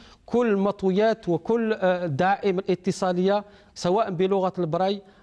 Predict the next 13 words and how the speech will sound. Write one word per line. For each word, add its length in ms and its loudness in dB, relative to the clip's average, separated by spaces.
أو 180 0
بلغة 640 0
الإشارة 640 -2
بالنسبة 560 0
لهذه، 800 0
آه، 260 -2
الفئة، 420 -2
وسنقوم 720 0
بالتحسيس 800 -2
في 400 -2
ال-، 140 0
آه، 300 -2
البيوت. 480 -2